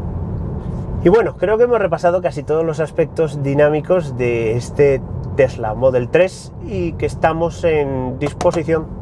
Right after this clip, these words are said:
de detenernos y proporcionar un veredicto.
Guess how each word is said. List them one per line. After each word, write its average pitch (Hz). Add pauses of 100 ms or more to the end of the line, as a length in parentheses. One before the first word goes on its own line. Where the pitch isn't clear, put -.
(180)
de 156
detenernos 175 (800)
y 147
proporcionar 131
un 104
veredicto. 92